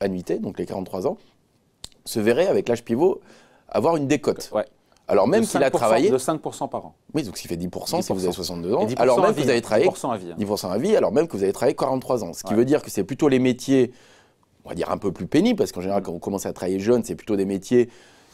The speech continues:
Speaker 1: qui sont, euh, on va dire, euh, plus difficiles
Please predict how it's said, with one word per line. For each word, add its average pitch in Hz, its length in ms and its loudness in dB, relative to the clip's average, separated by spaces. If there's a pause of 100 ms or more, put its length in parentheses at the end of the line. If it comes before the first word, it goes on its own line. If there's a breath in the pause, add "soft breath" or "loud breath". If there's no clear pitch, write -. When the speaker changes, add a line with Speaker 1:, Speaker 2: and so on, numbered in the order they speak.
Speaker 1:
qui 113 100 -2
sont, 139 440 0 (120)
euh, 82 500 -4
on 90 120 -6
va 87 120 -2
dire, 101 340 0
euh, 82 220 -6
plus - 220 -8
difficiles 113 580 -4